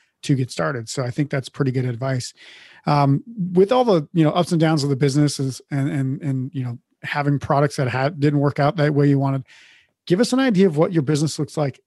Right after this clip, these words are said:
now. Obviously, like, you, <laughs> we see screenshots from you. You're on our results page on our website. And, uh, you know, I think some of the, the, the most fun thing is learning how you guys are be-, becoming successful and living the lifestyle you want now.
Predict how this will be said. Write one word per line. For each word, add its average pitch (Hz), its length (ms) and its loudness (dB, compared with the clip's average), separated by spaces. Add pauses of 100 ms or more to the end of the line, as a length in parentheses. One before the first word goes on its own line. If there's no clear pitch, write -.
now. 143 400 -2
Obviously, 123 480 -2
like, 123 280 -6
you, 151 280 -8 (280)
<laughs> - 220 -20
we 160 140 4
see 190 140 2
screenshots 151 580 2
from 151 120 0
you. 151 100 6
You're 147 180 6
on 165 120 4
our 151 120 4
results 143 400 2
page 143 260 2
on 139 100 0
our 135 140 -2
website. 143 580 -4
And, 135 160 -4 (360)
uh, 135 260 2
you 143 140 4
know, 139 80 4
I 143 160 0
think 139 320 0
some 151 200 2
of 143 100 2
the, 135 140 2 (220)
the, 139 400 -2
the 139 180 -4 (120)
most 147 220 2
fun 139 180 0
thing 135 180 0
is 123 160 -2
learning 135 300 2
how 127 100 0
you 131 180 2
guys 127 140 -2
are 131 60 -2
be-, 120 340 -4
becoming 131 320 -2
successful 131 560 -4
and 123 100 -4 (440)
living 143 300 4
the 135 80 4
lifestyle 131 400 0
you 123 160 2
want 127 220 -6
now. 123 240 -10